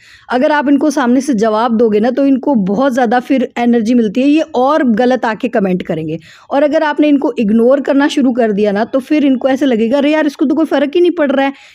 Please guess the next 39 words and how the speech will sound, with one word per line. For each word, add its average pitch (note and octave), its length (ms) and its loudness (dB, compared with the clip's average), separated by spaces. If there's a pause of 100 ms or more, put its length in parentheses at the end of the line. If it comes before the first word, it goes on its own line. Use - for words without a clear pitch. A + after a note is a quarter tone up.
ये B3 60 0
तो C4 80 2
कुछ C4 160 2
बोल G#3+ 340 2
ही E4+ 80 4
नहीं F4 180 2
रही D#4+ 160 2
है," D4+ 100 0
तो D#4 140 -6
फिर F4 140 -2
वो F4+ 120 0
अपने D4+ 320 0
आप C#4+ 160 -2
ही C#4 60 2
चुप A#3+ 240 -4
हो F#3+ 80 2
जाएंगे। D#3+ 400 -4 (420)
ठीक E4+ 160 -2
है, E4+ 160 -2 (240)
तो E4 60 0
नेगेटिव C4 520 2
पीपल C#4 460 0
से C#4+ 140 0
डील A3+ 360 2
करने B3 280 0
का C#4 80 2
सबसे C#4 340 -2
बढ़िया G#3 420 0
तरीका A#3+ 320 0
यही G#3+ 340 2
है C#4 120 2
कि C#4 160 -4
उनको A#3+ 380 0
उनके B3+ 280 0
हाल A3 260 0
पे B3 120 -2
छोड़ G3 340 0
दो, B3+ 240 0 (300)
उनको B3+ 460 2